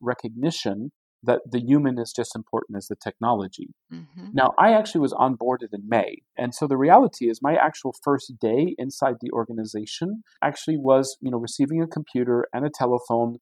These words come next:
Speaker 1: and at the same time, basically receiving a computer and a telephone and all the codes. But what was critically important for me to really feel that I was a part of Deloitte was actually thanks to several people in marketing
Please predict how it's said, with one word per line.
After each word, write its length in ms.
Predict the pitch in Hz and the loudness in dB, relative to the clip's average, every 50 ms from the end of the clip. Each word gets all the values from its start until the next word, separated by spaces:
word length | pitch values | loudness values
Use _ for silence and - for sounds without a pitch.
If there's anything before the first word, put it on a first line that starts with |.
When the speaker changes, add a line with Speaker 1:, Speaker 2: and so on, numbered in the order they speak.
| _ _ _ - | _ _ _ -8
Speaker 1:
and 120 | - 123 | -6 -6
at 100 | 123 123 | -6 -8
the 60 | - | -10
same 220 | 120 - 147 139 143 | -6 -4 -2 -2 -2
time, 220 | - 139 127 127 | -2 -4 -4 -2
basically 320 | 120 127 - 143 123 131 120 | -2 -4 -4 -4 -4 -4 -6
receiving 400 | 117 - - 135 127 127 123 117 | -6 -4 -4 -6 -4 -4 -6 -6
a 60 | 110 | -6
computer 380 | - - 123 - - 139 135 | -8 -10 -8 -4 -2 -2 0
and 120 | 131 123 120 | 0 -2 -4
a 20 | |
telephone 560 | - - 127 120 117 - - 117 110 110 107 - _ | -4 -4 -2 -2 -2 -2 -2 -2 -2 -2 -4 -8 _
and 160 | - 120 120 | -8 -6 2
all 160 | - 127 127 | 4 6 6
the 80 | 120 123 | 6 2
codes. 640 | - - - 156 117 95 - - - - - - _ _ _ _ _ _ _ _ _ | 0 2 2 4 4 2 0 -6 -14 -16 -16 -16 _ _ _ _ _ _ _ _ _
But 240 | 147 151 - 156 143 | 0 0 2 2 2
what 220 | 175 170 - - | 2 2 4 2
was 220 | 160 147 - - - _ - | -2 -4 -4 -8 -14 _ -16
critically 560 | - - - 202 220 247 285 285 - - 147 | -14 -4 0 2 4 4 4 2 2 0 0
important 520 | 131 127 - - - 127 117 - - 107 - | 0 0 -2 0 2 2 2 2 -2 -10 -8
for 120 | - 113 110 | -6 -6 -4
me 320 | 110 107 101 104 110 - _ _ _ _ _ - | -4 -4 -6 -6 -8 -12 _ _ _ _ _ -10
to 100 | - 123 | -8 -2
really 280 | 120 143 151 139 127 | 0 0 0 0 0
feel 480 | - - - - 131 131 131 123 120 - _ _ _ _ - | -4 -6 -4 0 2 4 4 4 2 0 _ _ _ _ 0
that 100 | 127 120 | 2 4
I 80 | 117 | 4
was 140 | 117 113 110 | 2 0 -2
a 60 | 117 | -6
part 340 | - - - - 175 180 160 | -8 -6 4 4 6 6 6
of 80 | 135 113 | 4 2
Deloitte 400 | - 113 110 104 101 104 113 - _ _ _ _ _ _ | 0 0 0 0 0 -2 -2 -4 _ _ _ _ _ _
was 160 | 151 156 156 - | -2 0 0 0
actually 360 | - 185 185 - - 180 160 165 | 0 -2 -2 -2 -4 -4 -2 0
thanks 320 | 156 151 165 175 175 - | -2 -2 0 -2 -4 -6
to 140 | - - 127 | -8 -8 -8
several 380 | - - - 208 214 202 170 | -4 -2 -2 0 2 0 -2
people 500 | - - 156 147 147 - 127 120 123 - - | 0 0 -2 -2 0 0 0 0 0 0 -2
in 180 | 123 123 120 | -6 -6 0
marketing 640 | 120 131 143 147 - 147 - - - 98 101 104 123 | 4 4 4 4 2 -4 -8 -6 -8 -8 -8 -8 -10